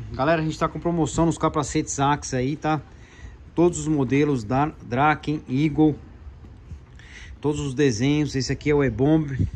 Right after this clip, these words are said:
tem aí a linha Eagle também, tá? Quem quiser passar e conferir, a gente tá na Rua Pamplona, novecentos e trinta e dois. Nosso WhatsApp é zero onze, nove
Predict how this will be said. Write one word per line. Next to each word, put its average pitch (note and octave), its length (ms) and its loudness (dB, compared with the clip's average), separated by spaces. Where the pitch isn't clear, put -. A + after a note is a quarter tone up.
tem C#3 220 -2
aí C3+ 360 0
a A#2+ 80 -4
linha C3+ 280 2
Eagle C#3 420 2
também, C3 500 2
tá? C#3 240 -2
Quem D#3+ 140 -2
quiser D#3 300 0
passar D3+ 380 0
e C#3 40 0
conferir, D3 600 0
a A#2 40 -6
gente A#2+ 200 -6
tá C#3+ 160 0
na C#3+ 140 2
Rua D3 280 4
Pamplona, D3+ 680 2
novecentos C#3+ 500 0
e C#3+ 60 -2
trinta D3 280 -2
e B2 60 4
dois. D3 580 2
Nosso D#3 300 0
WhatsApp C#3+ 420 0
é B2 80 0
zero D3+ 300 0
onze, D3 460 0
nove D3+ 560 0